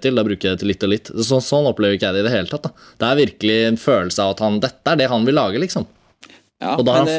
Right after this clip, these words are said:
Speaker 1: funnet på de verktøyene han trenger.
Speaker 2: Men det er jo sånn at jeg føler at han har bomma litt, da. Det at om du ser filmen som en helhet, så virker det som han er veldig opptatt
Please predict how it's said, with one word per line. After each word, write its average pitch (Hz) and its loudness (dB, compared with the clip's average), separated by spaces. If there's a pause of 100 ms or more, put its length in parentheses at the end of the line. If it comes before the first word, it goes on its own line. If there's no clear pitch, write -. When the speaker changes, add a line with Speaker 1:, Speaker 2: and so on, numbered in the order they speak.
Speaker 1:
funnet 101 0
på 147 2
de 131 2
verktøyene 101 -4
han 95 -12
trenger. 95 -6 (640)
Speaker 2:
Men 151 2
det 139 2
er 143 0
jo - -8
sånn 147 0
at 135 -2
jeg 139 -2
føler 120 -4
at - -14
han - -2 (1120)
har 147 -2
bomma 160 0
litt, 214 -2
da. 151 -2 (1200)
Det 143 0
at 135 -2
om 139 0
du 139 0
ser 143 -2
filmen 135 -2
som 131 -4
en 135 2
helhet, 131 -2
så 147 -6
virker - -8
det - -2
som 165 -4
han 135 0
er 131 0
veldig 139 -2
opptatt 131 -6